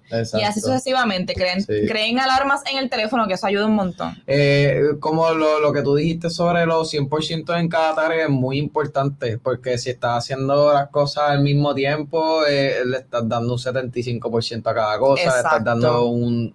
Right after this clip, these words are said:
Speaker 2: sesenta, y realmente tu desempeño se va a afectar grande. Grandemente,
Speaker 1: Y también
Speaker 2: pero
Speaker 1: si lo, si lo,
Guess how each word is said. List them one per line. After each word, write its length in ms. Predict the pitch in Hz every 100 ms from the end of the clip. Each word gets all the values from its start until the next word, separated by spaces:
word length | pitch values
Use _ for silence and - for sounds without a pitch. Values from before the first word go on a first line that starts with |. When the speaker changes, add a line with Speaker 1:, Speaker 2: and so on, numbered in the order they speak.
| _
Speaker 2:
sesenta, 840 | - - 110 135 139 143 139 135 - - - - -
y 160 | 123
realmente 680 | 123 127 139 175 202 - 160
tu 160 | 156 147
desempeño 840 | 143 139 139 135 156 202 180 151
se 120 | 139
va 140 | 127 123
a 20 |
afectar 400 | 123 156 - 160
grande. 560 | 139 135 175 160 113 113 -
Grandemente, 800 | - 113 127 151 147 156 - 123
Speaker 1:
Y 120 | 117 -
también 380 | 247 165 - 120
Speaker 2:
pero 20 |
Speaker 1:
si 100 | 120
lo, 340 | 262 269 254 240
si 160 | 262
lo, 440 | 240 233 220 208